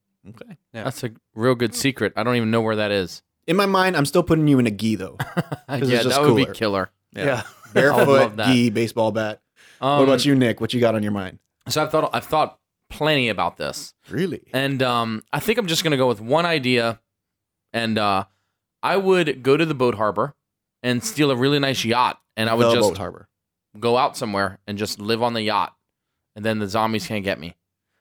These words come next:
Speaker 3: And then I would come in and port when I needed some items. And I think my weapon of choice would probably be some type of katana.
Speaker 1: Hmm.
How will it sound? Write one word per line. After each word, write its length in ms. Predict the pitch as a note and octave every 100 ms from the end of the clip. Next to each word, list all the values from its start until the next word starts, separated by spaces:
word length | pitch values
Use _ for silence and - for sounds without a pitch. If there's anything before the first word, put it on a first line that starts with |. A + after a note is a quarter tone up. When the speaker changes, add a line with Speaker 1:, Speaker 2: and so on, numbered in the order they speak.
| -
Speaker 3:
And 120 | B2+
then 60 | A#2+
I 20 |
would 140 | A2
come 180 | - C3
in 80 | B2
and 160 | A#2 -
port 360 | B2+ A2 - -
when 100 | G#2+
I 60 |
needed 260 | G#2+ G#2+ G2
some 140 | A#2
items. 460 | G2+ G2 F#2+ A2+ - _ _ _ _ _ -
And 100 | A2+
I 60 |
think 380 | G#2+ - G#3 G3+
my 100 | E3+
weapon 380 | A#2 A#2 - D3+
of 100 | C3+
choice 320 | - C3 C3
would 160 | A#2 -
probably 280 | F3+ F3
be 120 | B2+ A2+
some 220 | - A#2
type 260 | B2 G2+
of 220 | G#2 F#2 _ _ _ _ _ _
katana. 640 | - C3 - G#2+ A#2+ F3+ - _ _ _ _ _ _ _ _
Speaker 1:
Hmm. 160 | G#3+